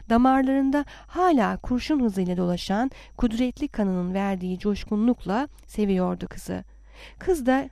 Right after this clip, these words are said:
kızdı. Kaşlar, gözler, ufacık ağız, kalçalar, endam. Beyin geleceği saati gayet iyi bildiği için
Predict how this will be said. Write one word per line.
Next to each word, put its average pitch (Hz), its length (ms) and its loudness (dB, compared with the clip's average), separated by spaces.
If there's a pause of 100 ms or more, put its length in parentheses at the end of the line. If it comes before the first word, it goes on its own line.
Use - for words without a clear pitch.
(140)
kızdı. 180 460 -6 (360)
Kaşlar, 190 540 -2
gözler, 185 580 -2
ufacık 196 460 -4
ağız, 185 320 -2
kalçalar, 190 720 -4
endam. 190 540 -2 (520)
Beyin 302 320 6
geleceği 285 460 2
saati 202 520 -2 (200)
gayet 285 380 2
iyi 226 260 0
bildiği 226 400 0
için 220 380 -2